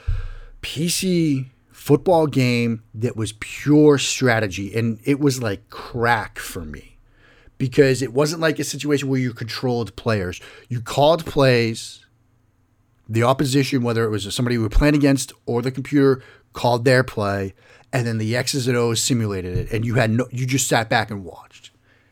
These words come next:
And I loved that game. I absolutely loved that game. There would be later, like, computer games, like John Madden's foot-, I mean, sure, no, Joe Montana's football that I played d-, into college, into my freshman year of college on my first ever laptop.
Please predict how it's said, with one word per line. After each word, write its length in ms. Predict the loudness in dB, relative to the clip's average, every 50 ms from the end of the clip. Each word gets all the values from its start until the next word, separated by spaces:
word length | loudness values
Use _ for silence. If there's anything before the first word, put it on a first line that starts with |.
| _ _ _ _ -8
And 80 | -6
I 160 | -4 -4 -4 -4
loved 680 | -6 -6 -6 -6 -2 -2 0 0 -2 -4 -6 -8 -6
that 320 | -6 -4 -4 -6 -8 -12 -14
game. 220 | -14 -12 -12 -12
I 120 | -14 -14 -18 _ _ _ -2
absolutely 1300 | -2 -2 -2 -4 -4 -4 -4 -2 0 2 2 2 2 2 2 6 8 10 10 8 8 6 6 6 6
loved 380 | 4 2 0 0 0 -2 -2 -4
that 220 | -4 -4 -6 -6
game. 200 | -6 -6 -6 -6 -8 -12 -20 -20 -20 -16 -12
There 280 | -4 0 4 4 4
would 140 | 4 2 0
be 180 | 0 2 2 2
later, 540 | 2 2 4 4 4 4 4 4 2 2 2
like, 200 | 2 -2 -2 -4
computer 440 | -8 -10 -10 -4 -2 0 0 0
games, 420 | -2 0 0 0 0 0 0 -2 -4
like 140 | -8 -10 -8
John 300 | -6 -6 -6 -4 -4 -2
Madden's 360 | 0 0 2 2 0 0 -2
foot-, 240 | -4 -6 -8 -8 -14 _ -20 _ _
I 40 | 0
mean, 140 | 0 0 0
sure, 180 | 0 -4 -4 -4
no, 180 | -6 -8 -8 -10 -8
Joe 180 | -6 -4 -2
Montana's 600 | -2 -2 -2 -4 -6 -6 -6 -4 -2 -2 -4 -4
football 500 | -4 -6 -6 -4 -2 -2 -2 -2 -4 -6 -12 _ _ _ _ _ _ -8
that 100 | -6 -6
I 60 | -6
played 340 | -6 -4 -6 -6 -6 -6 -10
d-, 140 | -12 -12 -8 _
into 240 | -4 -4 -4 -4 -8
college, 480 | -10 -10 -10 -6 -4 -4 -4 -4 -6 -8
into 120 | -8 -8
my 120 | -8 -8 -6
freshman 260 | -6 -6 -4 -4 -6
year 80 | -8
of 80 | -8 -6
college 300 | -2 0 0 0 -2 -6
on 60 | -10 -10
my 80 | -10
first 260 | -8 -8 -8 -6 -6
ever 140 | -8 -8 -6
laptop. 560 | -6 -6 -6 -6 -6 -6 -6 -6 -6 -8 -10